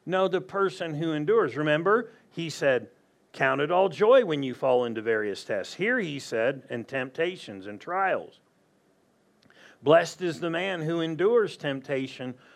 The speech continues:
for when he has been approved," in other words, when he has been proved, "he will receive the crown of life which the Lord has promised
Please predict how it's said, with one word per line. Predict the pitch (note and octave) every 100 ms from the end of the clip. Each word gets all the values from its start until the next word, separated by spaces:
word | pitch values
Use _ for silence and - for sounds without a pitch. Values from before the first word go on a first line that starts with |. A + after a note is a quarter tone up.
| _
for | - C#3+
when | C3+ C#3+ C3
he | - G3 G#3+
has | F#3 F#3 F#3 F3+
been | C3 E3 E3+
approved," | D3 - F3 F3 D3+ C3 C#3 - - - -
in | D3
other | E3+ E3+
words, | E3 E3 C3+
when | B2+ C#3+
he | B2+ D#3+ D3+
has | C3+ A2
been | B2 A2+
proved, | G#2+ E3 A3+ F#3 G#2+ - - _ _ _ _ _ _ _ _ _ _ _ _
"he | - - B3 C4
will | A3 F3
receive | D3 C3+ - - G#3+ G3+ G#2+ D2+ - - _ _ _ _ _ _ _ _ _ _ _ _ _ _ _ _ _ _ _ _ _
the | C3
crown | D3 - F3 F3+ E3+
of | C3
life | B2+ E3 E3 A2 G#2+ - - _ _ _ _ _ _ _ _ _
which | C#3 F3 F3+
the | - C#3+
Lord | D3+ G3+ G3+
has | C#3+ B2+ A#2+
promised | - C#3 B2+ B2 A#2+ A#2 -